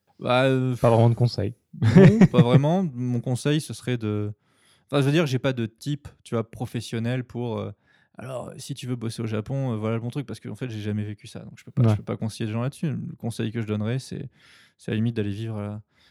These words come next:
Speaker 1: Plutôt essayer d'aller vivre à la Cambrousse, si c'est ce qui vous botte, pas Tokyo. Pas, pas se concentrer sur Tokyo, et, mais surtout essayer de, ouais,
Speaker 2: D'accord.
Speaker 1: essayer de profiter du Japon, enfin, essayer de profiter de ce qui vous plaît, de, de partir avant d'en être dégoûté,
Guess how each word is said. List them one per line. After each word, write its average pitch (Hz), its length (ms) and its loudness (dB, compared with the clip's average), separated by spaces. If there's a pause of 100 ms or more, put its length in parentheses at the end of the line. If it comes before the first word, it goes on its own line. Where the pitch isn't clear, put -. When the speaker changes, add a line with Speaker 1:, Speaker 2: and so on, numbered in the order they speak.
(120)
Speaker 1:
Plutôt - 220 -6
essayer 120 220 -6
d'aller 104 180 -6
vivre 104 180 -8
à 104 60 -6
la 104 80 -6
Cambrousse, 117 500 -8
si - 140 -20
c'est 117 80 -16
ce - 80 -18
qui - 120 -16
vous 104 140 -14
botte, 117 380 -14 (100)
pas 110 100 -10
Tokyo. 120 440 -10 (220)
Pas, 113 120 0 (160)
pas 120 80 0
se - 80 -6
concentrer 117 340 -8
sur 117 180 -8
Tokyo, 120 520 -6
et, 110 240 -8
mais - 220 -10
surtout 127 480 -6
essayer 113 420 -6
de, 110 320 -8 (320)
ouais, 143 180 4 (420)
Speaker 2:
D'accord. 143 280 6
Speaker 1:
essayer 113 200 -4
de - 60 -8
profiter - 420 -10
du 104 120 -8
Japon, 127 380 -8
enfin, 107 340 -6
essayer - 240 -10
de 104 100 -8
profiter 104 360 -14
de 101 40 -18
ce - 80 -20
qui - 80 -14
vous 107 120 -8
plaît, 135 260 -4
de, 110 240 -6 (760)
de 113 300 -8
partir 110 460 -6
avant 104 160 -6
d'en 104 100 -4
être 101 120 -6
dégoûté, 113 420 -10